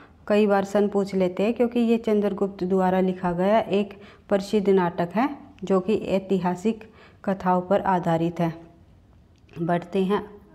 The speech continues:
मुख्य मुख्य बिंदुओं की तरफ, देख लेते हैं इस नाटक में कितने अंक है, दृश्य है, क्या है,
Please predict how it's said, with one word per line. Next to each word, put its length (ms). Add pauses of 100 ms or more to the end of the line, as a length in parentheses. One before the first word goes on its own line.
(160)
मुख्य 320
मुख्य 300
बिंदुओं 420
की 140 (580)
तरफ, 380
देख 260
लेते 320
हैं 160
इस 160
नाटक 380
में 220 (380)
कितने 600
अंक 260
है, 220
दृश्य 360
है, 260 (260)
क्या 180
है, 320